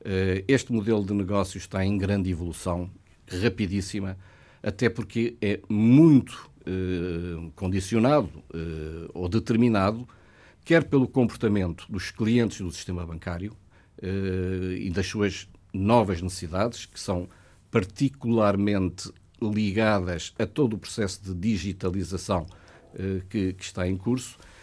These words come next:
mas também tem em consideração as condições de funcionamento do mercado em função da situação do país.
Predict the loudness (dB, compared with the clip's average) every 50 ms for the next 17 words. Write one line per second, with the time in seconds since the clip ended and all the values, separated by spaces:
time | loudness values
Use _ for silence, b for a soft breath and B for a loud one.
0 | B B 4 4 4 4 4 2 2 4 4 4 4 4 2 0 -2 -2 0 0
1 | 2 2 2 2 0 0 0 -2 0 0 -2 -4 -2 0 -2 -2 -2 0 2 2
2 | 2 2 0 -4 b b b b b b b -16 -6 2 2 2 2 2 -2 2
3 | 4 6 6 6 4 4 0 -2 -2 -2 0 0 0 0 -2 -4 -6 -12 -16 -18
4 | -18 -6 0 0 0 0 0 -2 -2 0 0 2 2 0 0 -2 -4 -8 -14 -18
5 | _ -10 -4 -2 0 0 0 0 -2 0 2 2 2 2 0 -2 -6 -6 -4 -4
6 | -4 -2 -2 -6 -6 -4 -2 -2 -2 -2 -6 -8 -8 -8 -6 -4 -4 -4 -4 -6
7 | -8 -12 -14 -14 -18 -20